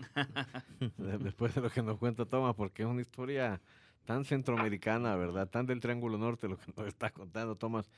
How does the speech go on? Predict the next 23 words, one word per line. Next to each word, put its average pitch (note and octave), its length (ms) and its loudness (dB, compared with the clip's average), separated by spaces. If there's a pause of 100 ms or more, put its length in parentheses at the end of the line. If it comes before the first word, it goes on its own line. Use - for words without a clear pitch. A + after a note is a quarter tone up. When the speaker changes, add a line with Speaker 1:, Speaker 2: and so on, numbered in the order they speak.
(260)
Speaker 2:
Yo, D#3 140 6 (100)
ah, D3 80 2 (140)
eh, B2+ 160 4 (400)
creo D#3+ 180 6
que C#3+ 80 4
todos E3 220 8
te E3 80 6
vamos D3+ 140 6
a - 20 6
hacer C#3 140 6
aquí C#3+ 140 4
preguntas, B2 400 2
pero A#2+ 160 2
solo E3 200 4
aclárame D3+ 420 6
algo. A#2 280 4 (260)
¿Los C3+ 140 10
jugadores C#3 580 12
de D#3 100 6
la C#3 80 6
selección B2+ 400 2
masculina, C#3 540 4
entonces, A2+ 520 0